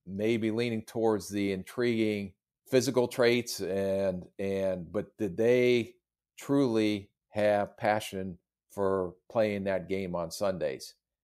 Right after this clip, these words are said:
And we did a bunch of studies and analytics and things like that. And we found out every player that we had a grading scale and every player that we put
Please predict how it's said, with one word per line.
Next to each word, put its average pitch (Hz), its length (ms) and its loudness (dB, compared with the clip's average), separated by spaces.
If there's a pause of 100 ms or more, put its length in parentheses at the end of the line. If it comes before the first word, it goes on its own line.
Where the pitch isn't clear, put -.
(120)
And 95 520 -2 (160)
we 123 140 4
did 123 200 12
a 104 60 6
bunch 123 380 4
of 107 520 8 (240)
studies 135 680 8
and 95 160 -4
analytics 113 600 2
and 92 160 -10
things 113 280 -2
like 98 220 2
that. 110 240 6
And 104 100 -10
we 98 60 -8
found 113 440 0
out 104 320 2 (160)
every 131 380 2
player 113 600 4
that 98 220 2 (140)
we 110 160 -2
had 110 480 4
a 98 140 2
grading 107 480 4
scale 95 460 4
and 90 100 -2 (100)
every 117 280 4
player 107 440 6
that 90 140 -6
we 101 100 -2
put 107 320 4